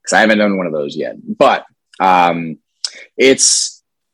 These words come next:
it's steps on the staircase. Uh, it's not a ladder and it's not stepping stones, because hopefully each, you're improving and going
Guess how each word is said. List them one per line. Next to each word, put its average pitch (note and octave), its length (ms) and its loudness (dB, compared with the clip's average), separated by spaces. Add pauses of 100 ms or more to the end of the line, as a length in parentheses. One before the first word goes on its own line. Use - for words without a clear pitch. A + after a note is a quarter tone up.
(120)
it's - 420 -2
steps - 920 0
on A#2+ 760 -2
the G#2+ 260 -4
staircase. - 1200 -8
Uh, D#2+ 260 -2
it's E2+ 280 -4
not G#2+ 400 -2 (180)
a B2 60 2
ladder F2 580 0 (380)
and F2 340 -6
it's E2+ 200 -4
not A2 260 -2
stepping C3+ 440 0
stones, D3+ 520 -2
because G2+ 280 -4
hopefully G2+ 520 -2
each, A2+ 400 -4 (120)
you're A2 220 0
improving A#2+ 760 2
and G2+ 160 -10
going G2 460 -6